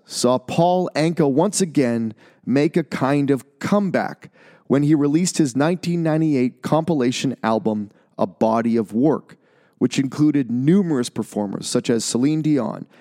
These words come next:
Kenny G, Patti LaBelle, and more. Most of the tracks were produced by fellow Canadian David Foster, whom Anka had taken under his wing many years before.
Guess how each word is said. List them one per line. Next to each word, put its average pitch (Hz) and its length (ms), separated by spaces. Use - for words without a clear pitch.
Kenny 160 300
G, 113 440
Patti 156 340
LaBelle, 113 600
and 110 180
more. 113 520
Most 165 380
of - 140
the 147 80
tracks - 580
were 120 220
produced 127 840
by 120 160
fellow 156 320
Canadian 123 540
David 107 340
Foster, 165 640
whom 147 200
Anka 135 380
had 123 320
taken 143 500
under 147 320
his 139 240
wing 120 400
many 120 240
years 110 320
before. 147 600